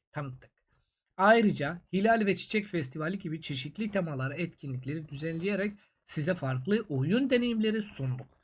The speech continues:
Gerçekten Age of Empires Mobile çok yeni bir oyun olduğu için birçok etkinlik ekledi arkadaşlar. Etkinlikleri tek tek görebiliyoruz.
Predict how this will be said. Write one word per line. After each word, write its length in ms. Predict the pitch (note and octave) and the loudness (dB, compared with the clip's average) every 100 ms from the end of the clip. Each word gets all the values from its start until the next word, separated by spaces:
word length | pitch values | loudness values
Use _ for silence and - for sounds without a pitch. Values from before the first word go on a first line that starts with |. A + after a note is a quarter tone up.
| _ _ _ _ - | _ _ _ _ 6
Gerçekten 600 | D#4 C#4+ C#4+ - C4 B3 - | 6 8 4 4 2 0 -2
Age 260 | A#3 G#3+ A3 | 0 4 2
of 100 | G#3 | 4
Empires 420 | G#3 F3+ D#3 D#3+ | 2 2 0 0
Mobile 360 | F3+ D3 C3+ | 0 0 -4
çok 260 | C3 A3 G#3 | -4 -6 -2
yeni 300 | E3+ E3 C#3+ | -2 -2 -2
bir 140 | D3+ D#3 | -4 0
oyun 260 | F3+ D#3 C3 | 0 0 0
olduğu 300 | B2+ D3+ A3+ | -2 0 0
için 460 | A3+ - G3 D3+ | 0 0 -2 6
birçok 460 | F3+ G#3 - C#3+ D3+ | 8 8 4 -6 -8
etkinlik 540 | B2+ - C3 F3 - _ | -10 -4 -2 -2 -6 _
ekledi 400 | D3 C3 B2+ A2+ | -6 -4 -4 -4
arkadaşlar. 520 | G#2+ A#2 G#2+ - - | -6 -12 -20 -20 -20
Etkinlikleri 720 | B2+ B2+ - F#3 F3+ G3 F3+ | -20 -14 -10 -10 -6 -6 -4
tek 200 | F3+ F3 | -8 -8
tek 160 | F#3 F3 | -8 -4
görebiliyoruz. 640 | D#3+ D#3+ D#3 C#3 C3 B2 | -4 -4 -4 -4 -4 -8